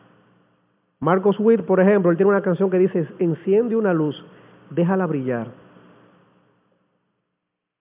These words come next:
Esa música tiene razón de ser, y lo vamos a ver. Se oye muy linda. "Enciende una luz,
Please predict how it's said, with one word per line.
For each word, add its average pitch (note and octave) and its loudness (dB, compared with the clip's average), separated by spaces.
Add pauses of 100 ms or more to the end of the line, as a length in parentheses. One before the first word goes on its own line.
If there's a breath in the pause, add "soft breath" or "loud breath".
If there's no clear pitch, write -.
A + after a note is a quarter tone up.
(280)
Esa E3 0
música G3 2
tiene F3 2 (260)
razón E3+ -4
de D#3 -2
ser, D#3 -10 (720)
y - -2
lo C#3 2
vamos D#3+ 2
a D3 2
ver. C#3+ 0 (580 soft breath)
Se E3+ 6
oye G3+ 12
muy A3 12
linda. G3 6 (1160)
"Enciende F3+ -2
una E3+ 2
luz, F#3+ -2